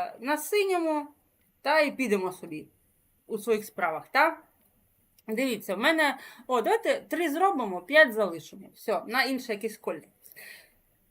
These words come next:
Бо в синіх, в принципі, є, але, знаєте, якщо синіх так багато падає, то давайте, може, і зробимо якусь другу синю команду вже і без ним. Ну, раз мені інше не пад-, ну, нормально не падає,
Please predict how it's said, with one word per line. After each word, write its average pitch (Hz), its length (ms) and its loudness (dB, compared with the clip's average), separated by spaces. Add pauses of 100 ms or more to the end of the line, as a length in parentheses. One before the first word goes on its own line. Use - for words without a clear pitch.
(200)
Бо 311 80 2
в 302 180 0
синіх, 440 320 4
в - 40 -16
принципі, 294 460 0
є, 330 280 4
але, 254 360 2
знаєте, 349 360 0
якщо - 240 -4
синіх 294 300 0
так 240 160 -4
багато 285 360 0
падає, 285 360 2
то 262 100 -4
давайте, 359 360 2
може, 311 260 0
і 294 60 0
зробимо 285 420 2
якусь 277 240 -2
другу 277 340 -2
синю 285 320 -4
команду 277 560 -2
вже 165 280 -6
і 170 60 -4
без 202 300 -6
ним. 277 400 -2 (680)
Ну, 311 160 2
раз 262 240 2
мені 254 260 -2
інше 262 280 0
не 196 100 -2
пад-, 180 260 -2
ну, 262 120 -2
нормально 202 460 -2
не 170 120 -8
падає, 156 400 -8